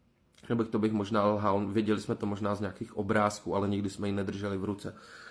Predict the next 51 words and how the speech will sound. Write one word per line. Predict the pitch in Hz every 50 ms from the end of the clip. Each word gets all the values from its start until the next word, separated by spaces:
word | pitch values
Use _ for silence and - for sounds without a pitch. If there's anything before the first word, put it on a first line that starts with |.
| - - - -
Takže | 113 110 107 120
jsme | 117 - 135 120
to | - 135
jakoby | 127 127 - 147 123 131 131 131 123 - - -
chodili | - - 139 127 139 135
po | 135 135 123
té | - - 139
louce | 127 117 120 117 - 127
a | -
hledali | 120 120 120 113 113 110 110
jsme | - - 127 120 120 -
různý | 113 117 110 113 131 117
houbičky | 110 107 101 98 113 110 113 - 117 107
a | 73
opět | 104 - 104
jsme | 107 - 110
si | 104 - 104
ukazovali: | 98 - 104 98 107 101 101 101 95 98 - - - - - - - -
„Hej, | 110 113 120
to | 127 147 131
nebude | 117 101 110 117 110 -
ona, | - 107 101 95
to | - -
nebude | 113 110 98 98 107 110 110 -
ona | - 107 107 101
a | - -
to | - - 101
bude, | 95 95 98 98 - - - - -
to | 113 107
nebude | 110 104 104 104 104
ona.“ | - 104 101
A | - 104
najednou | 107 107 107 110 113 113
jsme | 113 - 120 113
nějak | 113 113 113
podle | - 113 110 110
té | 107 120 110
knížky | - 117 107 107 - - 120 113
úplně: | - - - - 107 98 87
„Jo, | - 131 170 156
to | - 175
je | 160
ona.“ | - - 139 131 113 90 - - - - - -
Tak | - 117
jsme | - - 156 151
to | 180 156
věděli, | 123 110 101 101 104 101 98 98
začali | 110 113 110 - 143 131
jsme | - 151
je | 147 127
sbírat, | 110 98 110 107 101 101 98 -